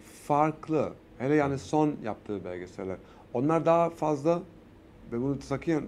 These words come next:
Speaker 1: eleştiri olarak söylemiyorum.
Speaker 2: Hı.
Speaker 1: Onlar daha fazla ama böyle hocalık, lection.
Speaker 2: Hı.
Speaker 1: Yani Michael Powell'ı o anlatıyor, Elia Kazan'ı
Speaker 2: Evet.
Speaker 1: o anlatıyor, Rolling Stones'ları o anlatıyor. Benim belgeselin ge-, e, gelişmesi, e, o yine farklı.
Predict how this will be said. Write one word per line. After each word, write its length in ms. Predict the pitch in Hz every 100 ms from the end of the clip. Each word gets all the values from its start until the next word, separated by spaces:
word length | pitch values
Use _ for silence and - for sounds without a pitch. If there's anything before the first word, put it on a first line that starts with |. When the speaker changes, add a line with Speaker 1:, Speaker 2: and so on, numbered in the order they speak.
| -
Speaker 1:
eleştiri 320 | 135 127 - 139
olarak 160 | 127
söylemiyorum. 360 | 131 151 143 123
Speaker 2:
Hı. 320 | 92 85 127
Speaker 1:
Onlar 200 | 131 147
daha 140 | 165
fazla 200 | 170 151
ama 140 | 151 147
böyle 200 | 143 139 - -
hocalık, 600 | 139 131 147 131 - 113
lection. 360 | 131 - 90 78 - -
Speaker 2:
Hı. 60 | 98 92 82 78 -
Speaker 1:
Yani 160 | 95 98 - -
Michael 280 | 117 113 113
Powell'ı 460 | - 135 131 147 - -
o 120 | 127
anlatıyor, 540 | 120 117 110 131 104 82
Elia 260 | 110 123
Kazan'ı 320 | 123 113 120 135
Speaker 2:
Evet. 80 | -
Speaker 1:
o 120 | 120
anlatıyor, 520 | 117 120 110 131 101 82 -
Rolling 260 | 110 120 123
Stones'ları 440 | 127 135 123 131
o 160 | - 123
anlatıyor. 480 | 123 117 110 131 95 - - - - - - - - - - - - -
Benim 300 | 143 190 156
belgeselin 1200 | 165 170 175 196 190 185 - - - - 196 185
ge-, 380 | 151 160 127 135 135
e, 80 | 131
gelişmesi, 640 | - 139 131 - 120 120 185 185 - - - - - - -
e, 280 | 131 135 131 - -
o 120 | 143
yine 180 | 165 156
farklı. 500 | - 107 92 -